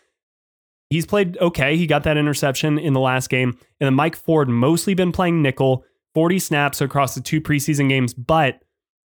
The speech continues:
notably, Dee Alford has been kind of working in at nickel recently. Isaiah Oliver, obviously, a lot of people expect him to at some point resume that starting nickel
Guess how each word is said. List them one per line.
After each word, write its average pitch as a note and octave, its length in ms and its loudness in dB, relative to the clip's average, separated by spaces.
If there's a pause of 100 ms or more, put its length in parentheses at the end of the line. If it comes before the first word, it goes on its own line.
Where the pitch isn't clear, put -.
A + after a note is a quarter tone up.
(100)
notably, D3 460 2
Dee C3+ 240 0
Alford D3 460 0
has B2+ 200 -2
been B2+ 140 -2
kind C3 220 -2
of A#2+ 80 -4
working C3+ 420 0
in C#3 220 2
at B2 180 -4
nickel C3 320 0
recently. D#3 500 2
Isaiah B2 380 0
Oliver, D#3+ 560 2
obviously, D3 640 0
a C#3 100 -2
lot B2+ 180 2
of B2 60 -2
people B2+ 220 -2
expect - 340 -4
him E3+ 380 0
to C#3+ 240 0
at A#2+ 100 -2
some D3 260 0
point E3+ 300 0
resume E3 380 2
that D#3+ 180 0
starting D#3 380 2
nickel D3+ 400 0